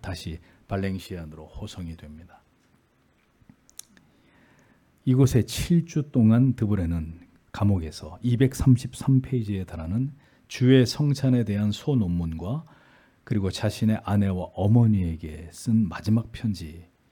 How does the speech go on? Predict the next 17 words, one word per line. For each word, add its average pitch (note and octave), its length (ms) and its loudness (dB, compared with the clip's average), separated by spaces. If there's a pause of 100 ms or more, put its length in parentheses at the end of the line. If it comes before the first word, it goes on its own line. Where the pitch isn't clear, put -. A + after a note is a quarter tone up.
(600)
이곳에서 F#2 500 -6
작성하게 E2 560 -12
됩니다. - 440 -20 (1200)
아내에게 C3+ 400 6
쓴 C3 200 4
편지의 B2+ 360 0
일부를 C3 580 2
인용하자면 G#2 800 0
이렇습니다. E2+ 680 -10 (1900)
나는 A2 300 6
지하 A2 280 4
감방의 F2+ 640 -2
가장 F#2+ 360 -6
비참한 G2+ 640 -4
가운데 D#2 360 -8
갇혀 - 300 -12
있습니다. D#2 560 -12